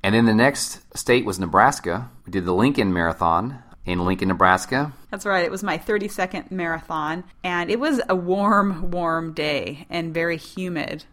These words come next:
Speaker 1: There was a lot of carnage out there.
Speaker 2: There was. There were several people who were taken away by ambulance for heat-related issues.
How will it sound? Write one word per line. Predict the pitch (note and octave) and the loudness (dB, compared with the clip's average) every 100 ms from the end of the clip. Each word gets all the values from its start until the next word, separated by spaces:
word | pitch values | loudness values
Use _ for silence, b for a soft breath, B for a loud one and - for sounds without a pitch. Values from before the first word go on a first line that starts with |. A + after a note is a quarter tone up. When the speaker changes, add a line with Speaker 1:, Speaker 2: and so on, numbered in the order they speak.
| b | b
Speaker 1:
There | A2+ | -2
was | C3 | 2
a | A2 | 4
lot | F#2 F#2 F#2+ G#2 | 6 8 10 8
of | G2+ F2+ - - - | 2 -4 -12 -18 -6
carnage | G2+ F#2 D#2+ C2+ - - D#2+ | 0 0 -2 -6 -14 -8 -6
out | D2+ | -6
there. | D2+ B1+ - - _ A3 | -6 -10 -10 -20 _ -8
Speaker 2:
There | F#3+ F#3+ | -2 -2
was. | F3+ F3 D#3 D3 E3 - | 2 2 2 -2 -6 -6
There | F#3 | -2
were | F3+ F3+ | -2 -2
several | G3+ F#3 F#3+ | -4 -4 0
people | G#3 F#3 F3 | 2 4 2
who | F3+ | -4
were | D#3+ | -6
taken | - D#3+ F3 | -6 -8 -6
away | E3+ E3 | -4 -4
by | D#3 - | -4 -4
ambulance | E3+ E3+ F3 E3+ E3 D3+ - | -4 -2 -4 -4 -4 -6 -8
for | E3 D#3 | -6 -6
heat-related | - G3+ G3 F#3+ F#3 F3+ E3+ E3+ - | -6 -10 -8 -6 -4 -4 -4 -4 -6
issues. | F3 - F3 E3 E3 D#3+ - | -6 -6 -6 -6 -6 -8 -12